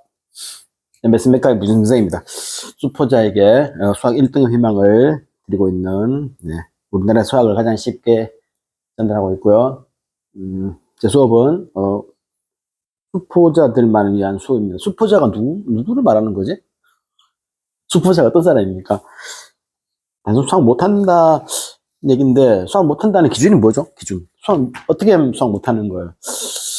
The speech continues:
<laughs> 수학 못한다는 게 무슨 말일까요? 점수? 점수가 한,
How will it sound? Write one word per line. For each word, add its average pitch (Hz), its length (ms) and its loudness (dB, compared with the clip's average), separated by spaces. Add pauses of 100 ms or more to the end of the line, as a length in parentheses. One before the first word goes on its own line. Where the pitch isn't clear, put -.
(920)
<laughs> - 840 -4
수학 185 180 2
못한다는 156 400 2
게 113 40 0
무슨 127 180 -2
말일까요? 98 400 -6 (580)
점수? 143 380 -2 (180)
점수가 139 360 0
한, 117 260 -2